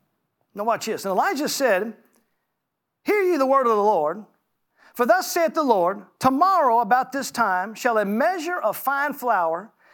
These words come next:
be sold for a shekel, and two measures of barley for a shekel in the gate of Samaria.' Then a Lord,"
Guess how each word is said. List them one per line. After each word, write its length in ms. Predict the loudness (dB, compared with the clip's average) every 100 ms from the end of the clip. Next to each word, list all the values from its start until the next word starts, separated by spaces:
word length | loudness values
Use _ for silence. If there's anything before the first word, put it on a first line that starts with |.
| -8
be 140 | -2 -2
sold 420 | 2 2 2 0
for 200 | -2 -2
a 20 |
shekel, 560 | -2 -2 -2 -6 -10 -14 _ _ -6
and 140 | -2
two 160 | 0 2
measures 440 | 2 0 -2 -4
of 100 | 0
barley 460 | 0 0 -2 -4 -10 -20 -6
for 200 | 0 0
a 40 |
shekel 540 | 0 0 -2 0 -2 -2
in 200 | -4 -4
the 80 | 0
gate 320 | 0 -2 -2
of 180 | -4 -2
Samaria.' 600 | -2 0 0 -2 -8 -18 _ _ _ _ _ _ -20 -20 -20 _ -20 _ _ _ _ _ _
Then 240 | 0 0 2
a 180 | 2
Lord," 600 | 2 2 2 4 2 0